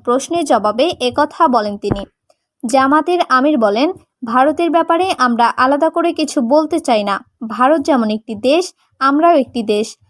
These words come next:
ভারত ছাড়াও আমাদের প্রতিবেশী দেশ আছে এবং বিশ্বে আরও অনেক দেশ আছে। সবার প্রতি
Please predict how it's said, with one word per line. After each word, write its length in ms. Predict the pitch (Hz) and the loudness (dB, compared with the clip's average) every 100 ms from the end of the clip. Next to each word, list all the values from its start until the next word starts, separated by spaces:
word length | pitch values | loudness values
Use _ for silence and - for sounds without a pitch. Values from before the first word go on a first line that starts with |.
| _ - | _ -6
ভারত 280 | 247 285 311 | 0 0 0
ছাড়াও 380 | 330 330 349 320 | -2 0 2 2
আমাদের 380 | 247 240 233 240 | 0 0 0 -2
প্রতিবেশী 640 | - 294 330 320 339 349 | 0 -2 0 0 0 0
দেশ 300 | 254 247 - - | 2 0 -2 -4
আছে 320 | 240 - 240 - - _ _ | -4 -4 -4 -4 -4 _ _
এবং 320 | 240 233 233 | -4 -2 -2
বিশ্বে 460 | 226 277 - 262 302 - | -2 -2 0 2 2 0
আরও 260 | 247 285 | 0 2
অনেক 300 | 320 330 302 | 2 0 0
দেশ 220 | 254 262 - | 0 0 -2
আছে। 400 | 233 233 - 202 - _ _ | -4 -4 -8 -8 -10 _ _
সবার 400 | - 285 277 320 | 0 2 2 0
প্রতি 320 | 349 349 359 | 0 0 0